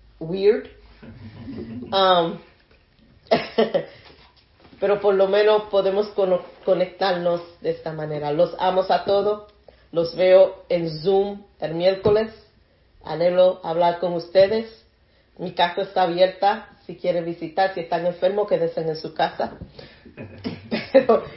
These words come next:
estamos aquí. Podemos, hay piano aquí. Si quieren, tienen a deseo de alabar al Señor, podemos estar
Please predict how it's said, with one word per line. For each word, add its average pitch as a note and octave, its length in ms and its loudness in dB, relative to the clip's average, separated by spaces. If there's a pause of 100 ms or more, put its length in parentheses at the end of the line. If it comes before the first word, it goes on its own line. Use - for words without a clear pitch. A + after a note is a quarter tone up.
(120)
estamos A3 560 2
aquí. A3 540 0 (220)
Podemos, G3 540 2
hay F#3 260 2
piano G3 440 4
aquí. G3+ 320 -6
Si F#3 140 -12
quieren, F3+ 340 -2
tienen F#3 360 0
a F#3+ 120 0
deseo G3+ 420 2
de G3 100 2
alabar F3 340 2
al F#3+ 220 0
Señor, F#3 380 -2
podemos F3+ 380 0
estar F#3+ 460 0